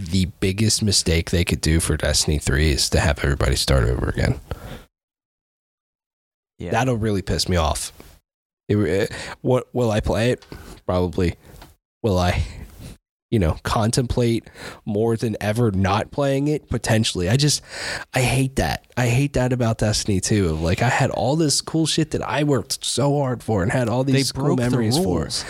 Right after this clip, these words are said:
Speaker 2: The
Speaker 1: Yeah.
Speaker 2: numbers went down.
Speaker 1: I know. I know. What the fuck? Just, like, keep, keep the shit, you know? Yeah.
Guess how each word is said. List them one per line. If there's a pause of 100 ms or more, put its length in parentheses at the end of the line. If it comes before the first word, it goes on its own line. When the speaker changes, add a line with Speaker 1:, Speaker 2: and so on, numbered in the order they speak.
(200)
Speaker 2:
The
Speaker 1:
Yeah.
Speaker 2:
numbers
went (200)
down.
Speaker 1:
I
know. (280)
I
know.
What
the
fuck? (420)
Just,
like,
keep, (160)
keep
the
shit,
you
know? (1300)
Yeah.